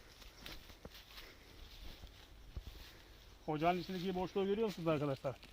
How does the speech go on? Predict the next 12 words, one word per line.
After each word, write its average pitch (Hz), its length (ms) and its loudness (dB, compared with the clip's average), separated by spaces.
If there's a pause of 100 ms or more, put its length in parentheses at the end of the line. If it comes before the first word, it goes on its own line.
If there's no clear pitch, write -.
(680)
Dip 170 180 10
sürgünleri 190 420 12
daha 190 120 12
alınmadı. 196 520 12 (1300)
Ben 185 180 2
bu 202 100 6
ocağın 208 280 6
içine 202 220 0
girebiliyorum 202 500 4
bu 156 60 0
şekilde 156 300 -2
bakın. 147 200 -2